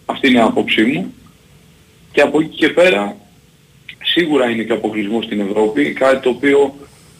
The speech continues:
ε, δεν ζη-, δεν ζητήθηκε να πάει στους δεκαέξι του Champions League, ούτε καν στα, στα play-off του Europa. Να συνεχίσει το conference με μια ομάδα η οποία ήταν, ε, ε,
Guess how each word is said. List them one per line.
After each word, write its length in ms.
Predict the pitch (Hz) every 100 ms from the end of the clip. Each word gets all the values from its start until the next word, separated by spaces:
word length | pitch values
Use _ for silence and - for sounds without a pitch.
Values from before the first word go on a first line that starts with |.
| -
ε, 120 | 52 52 53 50 - - 127
δεν 180 | 147 143
ζη-, 280 | 139 - 117
δεν 140 | 139
ζητήθηκε 460 | 143 151 135 - 120
να 260 | 113 107
πάει 200 | 113 113
στους 180 | - 104
δεκαέξι 360 | 104 113 104 -
του 140 | 101 110
Champions 340 | 101 98 104
League, 140 | 123 127
ούτε 160 | 127
καν 280 | 127 123 117
στα, 200 | - 120 120 -
στα 340 | 117 110 107 107
play-off 300 | 123 123 123
του 100 | 123 110
Europa. 440 | 123 123 - 107 -
Να 100 | 131
συνεχίσει 360 | 143 139 160
το 120 | 147 135
conference 600 | 147 147 165 196 180 - - _ - _
με 160 | - 143
μια 120 | 165
ομάδα 340 | 165 170 170 170
η 60 |
οποία 280 | 160 - 170
ήταν, 320 | 170 170 165
ε, 60 | 165 160 156 156 151 143 151 - -
ε, 160 | -